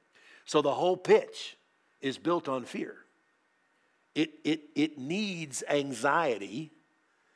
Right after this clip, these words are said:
right? Like that sales pitch for the understanding of salvation, it needs to first posit anxiety. It needs to make the hearer anxious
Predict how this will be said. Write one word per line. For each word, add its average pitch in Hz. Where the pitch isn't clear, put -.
right? 135
Like 123
that 165
sales 180
pitch 123
for 127
the 127
understanding 135
of 120
salvation, 120
it 147
needs 165
to 135
first 202
posit 165
anxiety. 127
It 135
needs 165
to 139
make 165
the 147
hearer 139
anxious 143